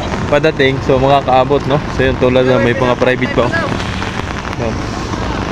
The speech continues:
So, kung sakaling may dumating, makakaabot pa. And then, si quince ay, yun, nag-prepare pa, no? Ayan. Mamaya pa yan, mga five to six.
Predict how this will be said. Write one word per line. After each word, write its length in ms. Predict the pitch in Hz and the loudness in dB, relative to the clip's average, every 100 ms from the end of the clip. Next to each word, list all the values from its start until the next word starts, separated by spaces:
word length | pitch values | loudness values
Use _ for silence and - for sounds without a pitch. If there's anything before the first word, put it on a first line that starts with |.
| - - - | -6 -6 -6
So, 80 | - | -2
kung 240 | 117 123 131 | 0 0 0
sakaling 560 | 135 139 139 143 139 | 2 2 2 2 2
may 480 | 139 139 139 139 139 135 - - - | 2 2 4 4 4 0 -4 -4 0
dumating, 320 | 135 135 120 | 0 0 -2
makakaabot 520 | 127 135 127 117 113 - | 0 2 2 0 0 -2
pa. 160 | 123 110 - - - - - - - - - - - | -2 -2 -8 -8 -6 -6 -6 -6 -6 -6 -6 -4 -2
And 160 | 120 | 0
then, 160 | 123 120 | 2 2
si 80 | 139 | 0
quince 400 | 143 135 139 139 131 120 | 0 2 2 2 0 0
ay, 400 | 120 120 120 107 | 0 2 0 0
yun, 240 | 131 131 | 0 0
nag-prepare 640 | 120 120 120 - 123 127 120 | 2 2 2 0 0 0 0
pa, 160 | 135 | 0
no? 80 | 123 120 - - - - - - 539 571 587 605 587 - - 120 | 2 0 -2 -2 -2 -2 -2 -2 -2 -2 0 0 0 -4 -4 0
Ayan. 160 | 120 - - - - - - - - - - - - - - - - - - - - - - 113 | 0 -2 -6 -6 -6 -6 -6 -4 -4 -4 -6 -6 -6 -6 -6 -6 -4 -6 -6 -6 -6 -6 -4 0
Mamaya 240 | 113 117 | 2 2
pa 160 | 113 120 | 2 2
yan, 160 | 120 | 2
mga 200 | 117 113 110 110 107 113 - | 2 2 2 2 2 0 0
five 160 | 123 123 | 0 0
to 80 | 131 | 0
six. 320 | 160 139 - | 0 -2 -4